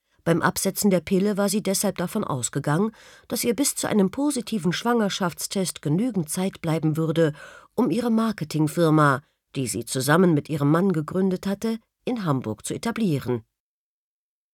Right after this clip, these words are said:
Tja, offenbar traf die Sache mit der nachlassenden Fruchtbarkeit nicht auf alle Frauen Mitte dreißig zu.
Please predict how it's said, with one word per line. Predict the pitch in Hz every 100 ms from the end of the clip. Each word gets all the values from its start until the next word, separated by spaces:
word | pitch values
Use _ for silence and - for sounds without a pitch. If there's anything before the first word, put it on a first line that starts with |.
| _ _ _ _ _ -
Tja, | - 277 - _ _ - - - - _ -
offenbar | - - 233 190 160 175
traf | - 202 -
die | 226
Sache | 202 208 214
mit | 196 156 - -
der | 92
nachlassenden | 87 113 139 131 127 139 180 131
Fruchtbarkeit | - 190 - - - - 269 -
nicht | 208 180 -
auf | 262 -
alle | - 120 101
Frauen | - 127 120 120
Mitte | 127 123
dreißig | - 120 - 131
zu. | - 147 131